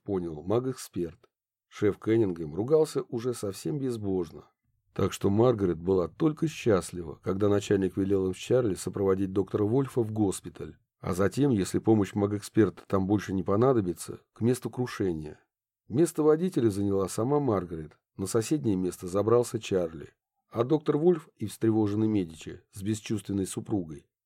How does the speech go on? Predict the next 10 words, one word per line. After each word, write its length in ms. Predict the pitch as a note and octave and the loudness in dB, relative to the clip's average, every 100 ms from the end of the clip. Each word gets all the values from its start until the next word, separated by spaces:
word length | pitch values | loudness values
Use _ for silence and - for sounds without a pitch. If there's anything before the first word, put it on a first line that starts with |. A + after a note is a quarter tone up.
| _ | _
устроились 640 | - A2 - F3 E3+ D#3 - | -6 -4 4 6 6 2 -4
на 120 | E2+ | -2
заднем 340 | F#2 F#2+ G2+ | 0 0 0
сидении. 680 | F2+ G#2 F2 D#2+ C#2+ C#2+ - _ _ _ _ | -4 -10 -6 -8 -8 -14 -20 _ _ _ _
«Служебный 600 | - G#2 G#2+ C3 A#2+ B2 | -6 -2 4 6 6 4
автомобиль 500 | A2 B2+ C3 C#3 C#3 | 2 4 4 4 0
в 80 | - | 0
твоем 260 | A2+ B2 | 2 4
распоряжении, 680 | A2+ G#2+ C3 C3 C3 A#2+ G2 | 2 -2 -6 -4 -2 -2 -2
Морган», 540 | G2 G2 F#2+ F2+ D#2+ | -2 -2 -2 -4 -8